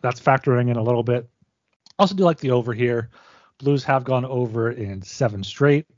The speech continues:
and, uh, eight of their past ten. Flyers had quite a f-, string of over games there before playing two, uh, lackluster offenses in Detroit and Montreal. And then they couldn't score enough against Pittsburgh, but I think that,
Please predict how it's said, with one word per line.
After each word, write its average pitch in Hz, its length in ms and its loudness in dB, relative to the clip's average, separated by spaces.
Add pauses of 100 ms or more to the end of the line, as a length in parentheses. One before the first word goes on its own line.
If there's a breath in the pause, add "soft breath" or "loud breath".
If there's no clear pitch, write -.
(100)
and, 95 360 -10
uh, 90 260 -12
eight 104 160 -6
of 95 60 -12
their 95 100 -8
past 92 340 -12
ten. 131 400 2 (380 soft breath)
Flyers 127 500 2
had 120 380 2
quite 135 220 4
a 123 40 0
f-, - 140 -12 (180)
string 131 360 -4
of 135 80 -2
over 117 160 -2
games 117 180 -4
there 117 160 2
before 110 400 -2
playing 107 540 -4
two, 110 320 -2
uh, 101 160 -6
lackluster 117 420 -2
offenses 104 580 -2
in 92 220 -14
Detroit 107 480 -6
and 107 80 -14
Montreal. 123 640 2 (920 soft breath)
And 120 120 -10
then 107 120 -8
they 98 60 -6
couldn't 117 260 0
score 117 320 0
enough 107 220 -4
against - 220 -14
Pittsburgh, 196 420 2
but 147 80 2
I 143 40 4
think 135 160 -6
that, 160 120 -10